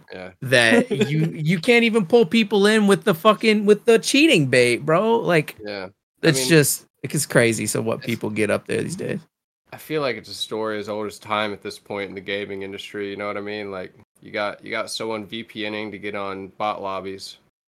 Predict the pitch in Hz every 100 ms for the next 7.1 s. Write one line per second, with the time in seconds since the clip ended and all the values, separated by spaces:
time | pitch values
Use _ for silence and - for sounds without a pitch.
0 | _ 117 113 110 104 104 117 104 101 95
1 | 92 - _ _ _ 101 95 98 95 -
2 | 127 117 120 - - 107 107 98 98 110
3 | 101 98 95 95 98 - 101 92 92 98
4 | 98 107 98 87 95 98 98 95 95 87
5 | - 95 92 104 92 - - 92 90 90
6 | 90 92 90 90 92 90 - 90 90 90